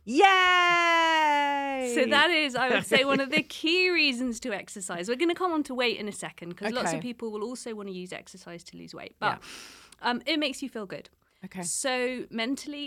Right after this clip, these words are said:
Speaker 2: it's incredibly important. So I call it in the book, I call it first aid for the mind or mind first aid.
Speaker 3: Oh, you must love that, Nicole.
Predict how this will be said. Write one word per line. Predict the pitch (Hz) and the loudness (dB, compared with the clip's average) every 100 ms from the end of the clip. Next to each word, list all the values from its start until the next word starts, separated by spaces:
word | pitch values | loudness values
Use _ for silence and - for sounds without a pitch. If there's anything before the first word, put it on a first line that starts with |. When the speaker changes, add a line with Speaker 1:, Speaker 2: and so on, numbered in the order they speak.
| - | -10
Speaker 2:
it's | 240 | -10
incredibly | 277 269 269 262 | -8 -8 -8 -8
important. | 269 262 285 - 302 | -8 -8 -12 -12 -12
So | - | -10
I | 220 | -10
call | - 262 | -8 -8
it | 247 | -6
in | 220 | -6
the | 202 | -6
book, | 214 220 | -10 -12
I | 214 | -14
call | - 202 | -12 -12
it | 202 | -12
first | 214 196 196 | -12 -12 -10
aid | 196 196 | -10 -10
for | - | -12
the | 190 | -10
mind | 180 196 226 196 | -8 -8 -8 -8
or | 165 | -10
mind | 170 185 202 | -10 -10 -10
first | 190 208 190 - | -10 -12 -12 -12
aid. | 180 180 208 | -10 -8 -2
Speaker 3:
Oh, | 220 | 0
you | 208 254 | 2 2
must | 233 - | 0 -2
love | 175 - | -8 -8
that, | - | -10
Nicole. | 175 - 147 | -10 -12 -12